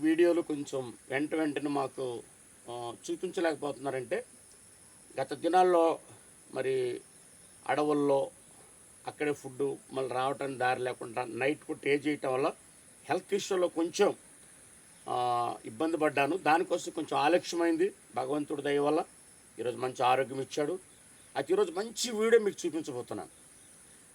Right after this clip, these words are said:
చాలామంది మరి నాకు తెలిసిన కొంతమంది ఫాలోవర్స్ ఏం చేశారంటే, "ఆ,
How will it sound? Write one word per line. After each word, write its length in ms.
చాలామంది 800
మరి 440
నాకు 280
తెలిసిన 400
కొంతమంది 760
ఫాలోవర్స్ 380
ఏం 160
చేశారంటే, 600
"ఆ, 200